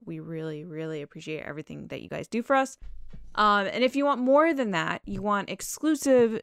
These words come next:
videos, mailings, special events, live streams, and much more, you can head over to patreon dot com slash resistance broadcast. Starting at two dollars a month,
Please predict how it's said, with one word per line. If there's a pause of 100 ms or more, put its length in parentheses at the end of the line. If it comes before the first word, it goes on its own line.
videos, (300)
mailings,
special
events,
live
streams, (180)
and
much
more, (240)
you
can
head
over
to
patreon
dot
com
slash
resistance
broadcast. (260)
Starting
at
two
dollars
a
month,